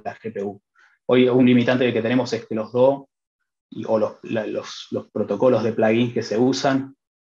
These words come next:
son viejos a esta altura. Para que se una idea, B C T, que se, debe ser el más usado, eh, o uno de los más usados, eh, es un protocolo o un, un plugin diseñado en la década del noventa y su última versión, versión tres, que es la, la, creo que es la más usada hoy en día,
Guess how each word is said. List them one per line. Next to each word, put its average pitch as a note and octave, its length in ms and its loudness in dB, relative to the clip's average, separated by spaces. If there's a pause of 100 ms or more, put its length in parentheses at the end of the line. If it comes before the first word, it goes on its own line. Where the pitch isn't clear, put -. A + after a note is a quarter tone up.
son A2 240 -4
viejos A#2 380 -2
a A#2+ 40 -8
esta - 140 -6
altura. G2+ 460 -6 (160)
Para G#2+ 160 -2
que G#2 40 -6
se A2 120 -8
una A2 80 0
idea, A2+ 160 4
B A#2 160 0
C A2+ 180 -4
T, C3+ 460 -6
que G#2 120 -12
se, G2 220 -16 (340)
debe G#2 160 -4
ser G#2 160 -4
el G2 60 -4
más G2 200 -6
usado, A2+ 380 0 (200)
eh, A#2 220 -6
o - 100 -2
uno A2 200 0
de G#2 40 0
los G#2+ 80 -8
más G#2 160 -8
usados, D3 520 -2 (540)
eh, G#2+ 300 0
es A2+ 220 -10
un A2+ 160 -4
protocolo B2+ 500 0
o A2 200 0
un, G#2+ 200 -4
un A2+ 180 -6
plugin C3 340 0
diseñado A2 580 -6
en G2+ 500 -14
la A2 100 -6
década A2 240 0
del G#2+ 80 -6
noventa C#3+ 500 0
y G2 80 -8
su - 180 -10
última A#2 260 -6
versión, C3+ 360 -6
versión A#2 340 -12
tres, D3 320 -4
que G#2+ 80 -8
es - 60 -10
la, G2+ 80 -14 (180)
la, - 300 -16 (380)
creo A2 160 -2
que G#2+ 80 -4
es - 40 -8
la G2 80 -8
más G2+ 160 -8
usada G#2+ 240 -4
hoy G#2+ 80 -2
en A#2+ 80 0
día, D3+ 320 -2